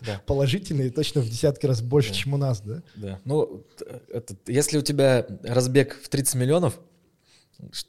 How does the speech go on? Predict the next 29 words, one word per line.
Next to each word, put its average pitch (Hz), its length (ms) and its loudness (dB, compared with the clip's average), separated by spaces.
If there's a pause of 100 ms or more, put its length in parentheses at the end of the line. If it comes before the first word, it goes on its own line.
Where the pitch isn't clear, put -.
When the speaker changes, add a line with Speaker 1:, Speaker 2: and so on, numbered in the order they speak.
(180)
Speaker 1:
там, 95 240 -4 (100)
это 110 320 -2 (280)
можно 113 340 2
туда 107 420 4 (380)
других 113 500 -2
несколько 107 300 -2
бизнесов, 104 400 -2
да, 117 100 0
в 123 60 0
этот 110 200 -4
разбег 98 280 -2
Speaker 2:
Да, 117 60 -2
да, 117 120 -2
Speaker 1:
засунуть, 101 300 -2
Speaker 2:
да, 101 120 -6
Speaker 1:
да, 92 40 -6
Speaker 2:
да. 92 140 -12 (200)
Speaker 1:
то 107 120 -8
тогда, 151 380 2 (460)
э, 98 420 -6
наверное, 107 520 -2
как 98 180 -10
бы 95 240 -4 (920)
опционально 110 520 0
можно 107 240 -2
сильно 101 260 -4
не 95 120 -4
париться. 95 480 -6 (680)
Вот. - 220 -10